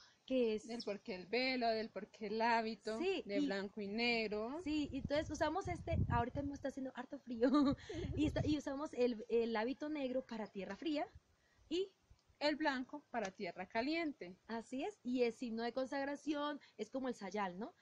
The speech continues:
Speaker 1: Y, y ustedes saben que no, no te-, nosotros no tenemos un closet lleno de hábitos, no, usamos solo los necesarios. Eso en todo lo, lo que tenemos, tratamos de vivir con mucha sencillez, pero seguimos siendo personas, seguimos,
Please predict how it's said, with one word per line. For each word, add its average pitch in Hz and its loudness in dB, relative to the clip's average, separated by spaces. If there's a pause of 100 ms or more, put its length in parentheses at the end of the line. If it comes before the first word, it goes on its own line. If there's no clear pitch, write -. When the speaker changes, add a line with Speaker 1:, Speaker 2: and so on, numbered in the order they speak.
(260)
Speaker 1:
Y, 240 -4
y 233 -4
ustedes 233 -6
saben 254 -2
que 247 0
no, 208 -4
no 226 -2
te-, 247 -2
nosotros 240 -2
no 233 -8
tenemos 240 0
un 233 0
closet 233 -2
lleno 214 4
de 208 4
hábitos, 196 -4 (220)
no, 214 -6 (100)
usamos 269 -2
solo 277 0
los 208 0
necesarios. 185 -8 (260)
Eso 226 0
en 269 -2 (100)
todo 262 4
lo, 262 4
lo 214 -2
que 208 -6
tenemos, 254 -2 (260)
tratamos 220 0
de 233 4
vivir 202 0
con 240 0
mucha 247 0
sencillez, 233 -2 (540)
pero 269 4
seguimos 320 -2
siendo 320 0
personas, 277 0
seguimos, 226 -2